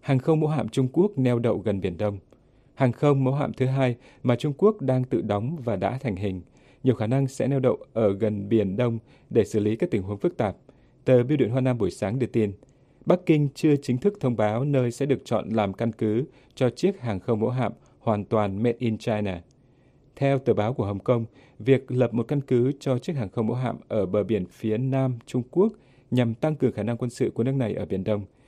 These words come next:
Chiếc hàng không mẫu hạm mới này có thể được đặt tên là Sơn Đông, theo tên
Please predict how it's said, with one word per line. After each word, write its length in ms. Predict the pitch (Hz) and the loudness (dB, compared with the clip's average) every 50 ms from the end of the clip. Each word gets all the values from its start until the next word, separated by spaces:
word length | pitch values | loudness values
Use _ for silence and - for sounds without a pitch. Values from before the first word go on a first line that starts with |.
| _ _ _ _ _ _ _ | _ _ _ _ _ _ _
Chiếc 100 | - 208 | -2 0
hàng 160 | 175 143 110 | 0 0 -2
không 180 | - - 139 131 | -2 0 0 0
mẫu 100 | 135 139 | 0 0
hạm 200 | 147 123 104 101 | -2 -2 -2 0
mới 140 | 107 110 | 0 0
này 220 | 135 143 117 104 101 - - - _ _ | 0 0 -2 -2 -4 -8 -16 -20 _ _
có 100 | - 156 | -2 -2
thể 160 | 175 - 156 113 | 0 2 2 2
được 120 | 110 95 | 2 2
đặt 120 | 110 104 - - | 0 -2 -2 0
tên 220 | - 123 120 120 | 2 2 2 2
là 140 | 110 104 98 | 0 -2 -2
Sơn 320 | 98 - - - 131 127 120 | -4 -2 0 0 0 2 4
Đông, 220 | 131 123 117 117 113 - _ _ _ _ _ _ _ _ _ - | 2 2 2 0 -6 -10 _ _ _ _ _ _ _ _ _ -2
theo 160 | - 131 127 | 0 0 2
tên 360 | 127 - 131 123 123 123 117 | 2 2 2 2 2 2 -2